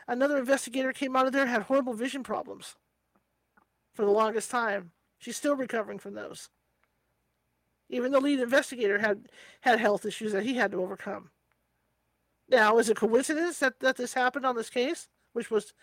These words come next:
which was obviously, you know, something really dark, really, really dark? I don't think so. And I'm not trying to act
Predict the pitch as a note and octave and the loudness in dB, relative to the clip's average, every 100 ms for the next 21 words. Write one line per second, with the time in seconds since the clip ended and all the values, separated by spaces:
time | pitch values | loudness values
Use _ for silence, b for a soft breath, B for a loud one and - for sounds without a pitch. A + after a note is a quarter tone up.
0 | b b b - A#3 B3+ A3 G#3+ - A3+ | b b b -14 -2 6 6 6 -2 2
1 | B3+ C4 B3+ B3 A#3 A3 A#3 G3 G3 A#3 | 2 0 -4 -6 -6 -6 -2 -2 -2 -6
2 | - C4+ C4 A#3 F#3+ - B3 A#3+ G#3 A3 | -4 -2 -2 -4 -6 -6 -4 -2 2 2
3 | A3 B3 A3+ A3+ G#3+ G3 G#3 G3+ - _ | 2 0 0 0 0 0 0 -4 -8 _
4 | _ _ _ _ _ _ _ _ _ _ | _ _ _ _ _ _ _ _ _ _
5 | - E4 F4+ F4+ F#4+ - - - _ _ | -2 -2 0 -4 -4 -4 -6 -8 _ _
6 | _ _ _ _ _ _ _ _ _ _ | _ _ _ _ _ _ _ _ _ _
7 | _ - B3 C4+ D4+ F4 D4 D#4+ D#4 C#4 | _ -4 4 6 8 6 6 6 6 8
8 | B3+ B3+ C4 | 6 6 4